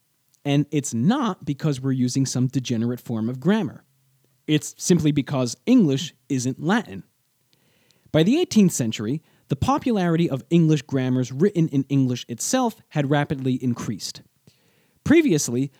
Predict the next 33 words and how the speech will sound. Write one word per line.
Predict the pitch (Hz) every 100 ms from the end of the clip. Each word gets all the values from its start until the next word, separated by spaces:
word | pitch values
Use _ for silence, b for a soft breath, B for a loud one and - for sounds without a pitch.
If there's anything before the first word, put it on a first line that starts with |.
| b
formal | - 226 277 269
language | 208 196 185 -
education | 147 143 - 131 - 131
had | 135 127
been | 123 117
restricted | 120 - 160 - 131
to | - 117
wealthy | 117 113 - 107
men, | 165 190 160 - b b b -
but | 131
now | 190 247 151 190 -
it | 175
began | 160 139 131
to | 135 160
include | 160 127 127
women | 117 113 117
and | 127
children, | - 285 156 101 67 - _
and | 143 135
also | 135 131 - 139
middle-class | 131 131 123 - 123 -
tradesmen | - 226 202 139 143
and | 160 151
merchants, | 175 254 - 98 - - _ b b b
none | 139 143
of | 127
whom | - 294 285 175 175 -
had | 165
the | 143
first | - 175 160
clue | - 147
about | 131 123 117
Latin. | 117 117 92 90